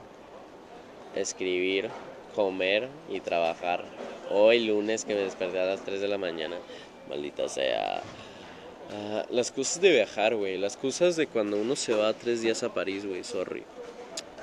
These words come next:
La vida exo, bro. Muy bien, entonces, eh, tras Versace y ya comidotes, vamos, volvemos a tomar el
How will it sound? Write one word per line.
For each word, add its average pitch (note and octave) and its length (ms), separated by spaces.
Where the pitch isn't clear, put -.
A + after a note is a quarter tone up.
La - 80
vida A#2 360
exo, A#2 320
bro. G#2 320
Muy G#2+ 120
bien, F2+ 160
entonces, F#2+ 580
eh, G2 420
tras A2 280
Versace C3+ 880
y G2 200
ya F2+ 160
comidotes, B2 680
vamos, B2 560
volvemos G#2 380
a B2 40
tomar G2+ 380
el A2 340